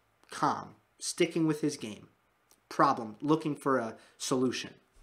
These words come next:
But every Nadal service game is difficult, and Djokovic's service games are, are, uh, are easy.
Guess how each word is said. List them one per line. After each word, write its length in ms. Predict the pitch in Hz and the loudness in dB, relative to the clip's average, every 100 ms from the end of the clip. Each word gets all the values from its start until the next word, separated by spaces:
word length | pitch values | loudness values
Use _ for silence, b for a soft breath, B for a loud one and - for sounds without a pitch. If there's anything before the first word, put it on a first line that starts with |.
| - _ _ _ _ _ - - b b b b b | -20 _ _ _ _ _ -20 -20 b b b b b
But 160 | 180 180 | 4 4
every 340 | 208 185 208 | 2 2 2
Nadal 380 | 185 180 165 156 | 4 6 4 4
service 380 | - 156 147 - | 6 6 6 0
game 220 | 139 127 | 0 0
is 100 | 117 | -2
difficult, 520 | 123 - 110 - - - | -4 -6 -8 -12 -12 -8
and 140 | 127 | 0
Djokovic's 560 | 139 143 139 131 131 - | 2 2 2 -2 -2 -4
service 300 | 123 117 - | -4 -4 -8
games 280 | 107 104 107 | -10 -10 -10
are, 200 | 107 - | -12 -10
are, 320 | 110 107 104 | -8 -8 -6
uh, 220 | 104 101 101 - _ _ _ - | -6 -8 -10 -16 _ _ _ -6
are 140 | 123 117 | -4 -4
easy. 340 | 107 - | -6 -10